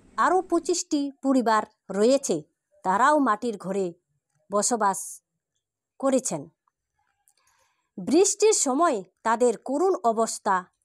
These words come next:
হয়ে যায়। তেমনি এবছরে বেশি বৃষ্টি হওয়াতে টগুরি প্রামাণিকের মাটির ঘরটি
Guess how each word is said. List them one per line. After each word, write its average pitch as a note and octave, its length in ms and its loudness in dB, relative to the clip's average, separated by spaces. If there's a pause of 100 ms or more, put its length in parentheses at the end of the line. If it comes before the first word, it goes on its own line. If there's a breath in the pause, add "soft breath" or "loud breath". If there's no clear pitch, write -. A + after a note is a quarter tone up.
(140)
হয়ে B3 220 4
যায়। D#3 240 -6 (680)
তেমনি F4 460 6 (260)
এবছরে A#3+ 680 0 (380)
বেশি D4+ 380 2
বৃষ্টি C#4 420 -2
হওয়াতে G#3+ 520 0 (400)
টগুরি B3 540 0 (240)
প্রামাণিকের A3+ 720 0 (340)
মাটির E4+ 380 2
ঘরটি G#3+ 460 -4